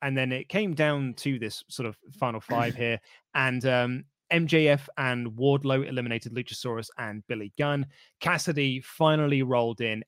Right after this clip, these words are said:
Speaker 1: M J F accidentally punched Wardlow with the, the diamond ring, and Cassidy and Jungle Boy eliminate both of them, uh, to come down to just those. They see, so M J, uh, so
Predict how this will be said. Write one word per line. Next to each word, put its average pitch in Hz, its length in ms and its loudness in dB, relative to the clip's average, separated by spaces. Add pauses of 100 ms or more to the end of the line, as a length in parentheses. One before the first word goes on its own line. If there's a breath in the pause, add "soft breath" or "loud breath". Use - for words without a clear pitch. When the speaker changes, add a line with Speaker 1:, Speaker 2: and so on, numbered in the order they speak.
Speaker 1:
M 156 160 2
J 139 180 2
F 123 100 -2 (100)
accidentally 160 920 -2
punched 151 420 -2
Wardlow 120 540 -2
with 123 240 -2
the, 117 220 0
the 117 80 -8
diamond 117 560 -2
ring, 113 340 -6 (380 soft breath)
and 113 180 -12
Cassidy 135 680 0
and 113 220 -6
Jungle 131 260 0
Boy 113 300 -4
eliminate 120 500 -6 (100)
both 127 260 -4
of 107 140 -14
them, 110 360 -2 (120)
uh, 117 100 -16
to - 60 -14
come 117 180 -10
down 110 140 -8
to - 100 -20
just - 220 -12
those. 120 320 0 (300)
They 175 380 4
see, 127 360 -2
so 117 220 -2
M 139 120 2
J, 131 260 0
uh, 123 160 0
so 120 320 -4